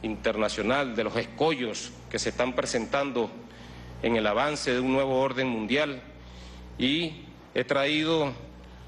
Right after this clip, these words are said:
lo he traído a petición de muchos de ellos de forma transcrita, esa conferencia, que pudiese decir, pues, que mi, una humilde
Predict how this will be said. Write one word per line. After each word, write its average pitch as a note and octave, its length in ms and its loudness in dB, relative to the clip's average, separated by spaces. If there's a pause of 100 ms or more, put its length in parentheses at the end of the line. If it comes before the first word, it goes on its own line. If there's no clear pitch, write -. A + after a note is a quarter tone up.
(200)
lo A#2 100 6
he A#2 60 2
traído C#3+ 600 4
a G#2 60 -4
petición A#2+ 460 0
de C#3 80 4
muchos C3+ 320 2
de C3 160 4
ellos D3+ 400 -2 (400)
de A#2+ 100 4
forma C3+ 320 4
transcrita, A#2+ 760 0
esa A#2+ 200 0
conferencia, C3+ 760 2 (580)
que A2 140 2
pudiese A2+ 680 4
decir, A2+ 440 0
pues, B2+ 180 2
que B2 140 0
mi, B2 440 2 (500)
una C#3+ 300 4
humilde C3+ 600 2